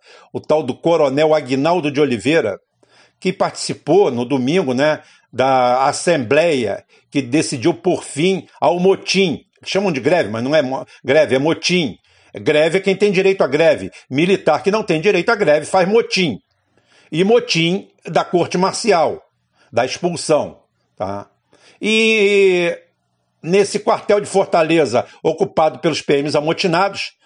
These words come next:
que em outra nação, se fosse na Rússia, não tenha dúvida que as Forças Armadas entrariam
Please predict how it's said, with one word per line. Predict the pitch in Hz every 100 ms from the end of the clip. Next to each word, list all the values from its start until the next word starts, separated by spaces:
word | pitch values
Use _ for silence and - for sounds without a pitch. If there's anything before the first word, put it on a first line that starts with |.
| _ _ _
que | 165 156 151 143 135 131 127 117 107 - _ _
em | 156
outra | 156 170 165
nação, | 160 139 - 147 139 - -
se | -
fosse | - 202 202
na | 202
Rússia, | 160 190 202
não | 196
tenha | 196 190 156
dúvida | 160 165 160 180 - - _
que | 160
as | 156
Forças | - 165 165
Armadas | 135 160 147 151
entrariam | 151 170 147 151 180 190